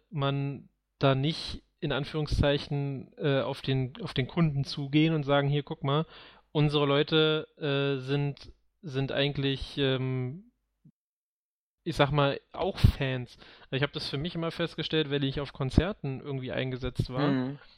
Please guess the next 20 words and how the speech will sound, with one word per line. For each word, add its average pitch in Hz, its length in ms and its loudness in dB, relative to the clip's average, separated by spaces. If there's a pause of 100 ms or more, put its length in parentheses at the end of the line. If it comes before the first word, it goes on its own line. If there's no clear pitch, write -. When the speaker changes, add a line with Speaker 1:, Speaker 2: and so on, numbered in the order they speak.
(140)
Speaker 1:
und 143 200 2
ich - 140 -2
kannte 185 300 6
die 151 120 -8
Gruppen, 147 440 -4 (600)
dann 139 460 2 (100)
hab 147 200 2
ich 156 120 2
zwar 147 180 4
nicht 131 160 2
lauthals 139 440 2
mitgeschrien 196 640 -4
und, 147 260 -6
und 135 260 -6
m-, 139 300 -4
mitgesungen 175 840 0
oder 139 240 -4
was 139 160 2
auch 139 120 -2
immer, 147 320 0